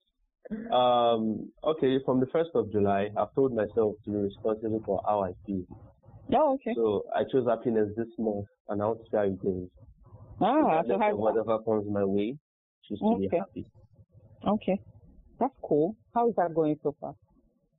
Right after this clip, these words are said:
Speaker 2: How has that
Speaker 1: Um,
Speaker 2: worked out for you?
Speaker 1: To be very honest, it's actually very, very, it's been great because,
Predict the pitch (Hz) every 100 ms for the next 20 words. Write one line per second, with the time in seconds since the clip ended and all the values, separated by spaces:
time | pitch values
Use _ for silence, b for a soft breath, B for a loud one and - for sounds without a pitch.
0 | - 180 175 151 143 139 131 - 131 -
1 | 131 127 143 _ _ - _ _ _ _
2 | _ - 117 110 123 131 123 110 98 -
3 | _ - 110 113 113 120 113 113 359 107
4 | 107 101 - 214 110 120 113 113 127 120
5 | 120 117 131